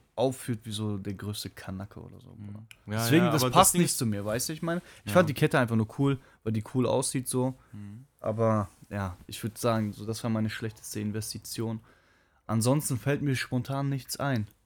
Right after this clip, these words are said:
Speaker 2: Okay, krass.
Speaker 1: um ehrlich zu sein.
Speaker 2: Okay, tamam. Haben wir.
Speaker 1: Aber krass, ne? Einfach, wir, wir m-, beide haben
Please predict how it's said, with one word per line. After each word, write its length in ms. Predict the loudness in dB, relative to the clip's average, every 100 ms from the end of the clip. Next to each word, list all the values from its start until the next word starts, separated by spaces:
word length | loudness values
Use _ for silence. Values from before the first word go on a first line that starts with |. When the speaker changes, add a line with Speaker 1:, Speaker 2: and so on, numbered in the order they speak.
| -14
Speaker 2:
Okay, 240 | -8 -4 -4
krass. 240 | -2 0
Speaker 1:
um 60 | 2
ehrlich 260 | 0 -2
zu 100 | -8
sein. 240 | -8 -8 -8 _ _ _ _ -10
Speaker 2:
Okay, 260 | -6 -4
tamam. 280 | -4 -4 -6 -10 _ -10
Haben 200 | -6 -2
wir. 60 |
Speaker 1:
Aber 120 | -2
krass, 260 | -2 -2 -2
ne? 220 | -2 -2
Einfach, 300 | -2 -2 -2 0
wir, 280 | 2 0 -2 -14
wir 240 | -6 -2 0
m-, 160 | 0 0
beide 440 | 2 2 0 -2
haben 360 | -2 -4 -4